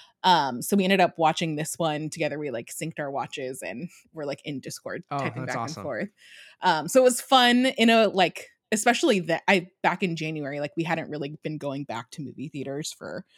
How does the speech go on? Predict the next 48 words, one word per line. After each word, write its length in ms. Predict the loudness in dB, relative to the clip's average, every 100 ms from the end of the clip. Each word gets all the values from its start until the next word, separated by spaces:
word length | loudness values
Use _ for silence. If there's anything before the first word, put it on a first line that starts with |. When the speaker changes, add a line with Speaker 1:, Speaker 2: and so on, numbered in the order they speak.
| _ _ _
Speaker 1:
a 40 | -12
ton 260 | -8 -6
of, 240 | -4 -6 -8 -12 -4
uh, 360 | -2 0 0
Speaker 2:
Mm-hmm. 20 | -2
Speaker 1:
screenings 640 | -6 -4 -2 -2 -2 -4
and 200 | -4 -6
stuff 180 | -6 -10 -12
like 160 | -12
that 140 | -10 -8
yet. 240 | -8 -8
So 100 | -8
it 40 |
was 140 | -6 -6
fun 260 | -6 -6 -8
to 80 |
kind 160 | -10 -12
of 80 | -10
have 160 | -12
that 160 | -10 -12
experience 580 | -12 -14 -12 -12 -12 -14
of 140 | -18 -20 _ _ _ _
watching 300 | -6 -4 -2
movies 320 | -2 -2 -2 -2
<laughs> 40 |
with 100 | -2
people 560 | -2 -4 -8 2 2 4
again. 440 | 0 2 0 0 -8 -16 -20 -20 2
Um, 420 | 8 8 8 2
Speaker 2:
Nice. 180 | -4 0
Speaker 1:
but 80 | 4
yeah, 140 | 6
this 240 | 4 0 0
was 240 | -2 -2 2
a 480 | 2 4 2 -2 -6 -10 -18
driving 760 | -12 -6 0 2 2 -2 -6 -6
<laughs> 0 |
force 480 | -8 -6 -2 -2 -4
in 80 | -6
us 160 | -8
doing 240 | -6 -6 -4
it. 140 | -6 -10 -20 -20 -20 _ _
I 140 | 6 8
had 160 | 6 6
a 40 |
lot 180 | 6 6
of 80 | 6
fun. 340 | 6 6 4